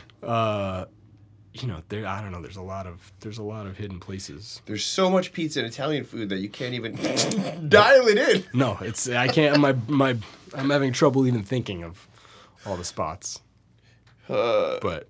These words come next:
Speaker 2: yes, and I remember
Speaker 1: um,
Speaker 2: always leaving your house and going to Paisano's, and you guys have never even been there. And that
Speaker 1: I
Speaker 2: place
Speaker 1: haven't been
Speaker 2: is
Speaker 1: there, and that pla-, I've heard, you said it was great.
Speaker 2: I was like, "This is, dude,
Speaker 1: But,
Speaker 2: just
Speaker 1: but
Speaker 2: for
Speaker 1: when
Speaker 2: a
Speaker 1: there's, but
Speaker 2: street
Speaker 1: when there's so
Speaker 2: slice."
Speaker 1: much pizza everywhere, there's literally a pizzeria every couple blocks that's, like, amazing. So
Speaker 2: That's
Speaker 1: it's
Speaker 2: probably killing. Yes,
Speaker 1: Yeah.
Speaker 2: it's,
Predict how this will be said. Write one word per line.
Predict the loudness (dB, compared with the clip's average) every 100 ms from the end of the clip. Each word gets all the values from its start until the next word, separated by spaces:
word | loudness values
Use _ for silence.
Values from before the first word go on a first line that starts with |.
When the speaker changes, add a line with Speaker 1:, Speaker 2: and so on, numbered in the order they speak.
| -2
Speaker 2:
yes, | 4 4 2 -4
and | 0
I | 0
remember | 0 -2
Speaker 1:
um, | -6 -12 -18 _ -6
Speaker 2:
always | -2 -2 -4
leaving | -6 -6 -4
your | -4 -2
house | -4 -6 -10
and | -4
going | -2 -4
to | -8 -14 _
Paisano's, | -4 -2 -2 -2 -2 -4
and | -6 -4
you |
guys | -2 -2
have | -4 -2
never | -2 0
even | -4 -4
been | -6 -6
there. | -6 -8
And | -8 -4
that | -2
Speaker 1:
I | 0
Speaker 2:
place | 2
Speaker 1:
haven't | 2 2
been | -2
Speaker 2:
is | -4
Speaker 1:
there, | -2
and |
that | -2
pla-, | 0 -2
I've | 2
heard, | 4 2
you | 2 -2
said | 0 2
it | 4
was | 2
great. | 6 6 6 -2
Speaker 2:
I | -4
was | -4
like, | -6 -8
"This | -8 -6
is, | -8 -8
dude, | -6 6
Speaker 1:
But, | 6 6
Speaker 2:
just | 6
Speaker 1:
but | 8
Speaker 2:
for |
Speaker 1:
when | 10
Speaker 2:
a | 8
Speaker 1:
there's, | 6 4
but |
Speaker 2:
street | 4 4
Speaker 1:
when | 6 6
there's | 6
so | 6 6
Speaker 2:
slice." | 6
Speaker 1:
much | 6 4 -2
pizza | -4 2 2 2
everywhere, | 2 2
there's | 0 0
literally | 2 2 4 4
a | 2
pizzeria | -2 -4 -2 0
every | -2 -6
couple | -8 -10
blocks | -8 -6 -6
that's, | -8 -10
like, | -10
amazing. | -8 -6 -8 -10 -16
So | -14 -14
Speaker 2:
That's | -14
Speaker 1:
it's | -10
Speaker 2:
probably | -10 -10
killing. | -6 -4 -4 -10
Yes, | -4 -4 -4
Speaker 1:
Yeah. | -8
Speaker 2:
it's, | -10 -12